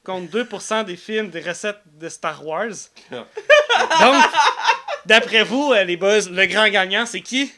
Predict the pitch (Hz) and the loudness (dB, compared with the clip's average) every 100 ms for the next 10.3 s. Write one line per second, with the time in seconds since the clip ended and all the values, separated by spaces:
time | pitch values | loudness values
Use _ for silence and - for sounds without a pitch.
0 | - 123 170 143 139 131 131 120 117 _ | -12 -10 -10 -8 -8 -6 -8 -8 -12 _
1 | - 453 220 220 269 208 214 269 202 - | -4 -2 2 6 6 6 2 2 0 -8
2 | 190 170 175 208 208 160 190 180 233 190 | -8 -4 -2 0 -2 -6 0 2 2 -2
3 | 147 139 _ _ 139 - 214 202 240 233 | -8 -14 _ _ -20 -4 2 4 4 2
4 | 185 202 226 180 175 185 190 220 - 165 | 0 0 -2 -4 -8 -2 -2 -2 -6 -4
5 | 196 180 165 196 180 151 139 170 190 190 | -2 0 2 2 0 -6 -8 -4 -4 -4
6 | - 170 - 160 - 156 165 165 _ _ | -8 -8 -6 -8 -6 -6 -6 -18 _ _
7 | _ _ _ _ _ 127 254 - 170 151 | _ _ _ _ _ -20 -20 -16 -12 -12
8 | 180 - 427 494 508 - - 269 539 - | -14 -14 -6 -4 -2 -2 -4 -4 -6 -6
9 | 494 - 339 - 294 190 185 131 135 123 | -8 -10 -20 -20 -12 -12 -10 -10 -10 -10
10 | 123 127 127 | -12 -12 -12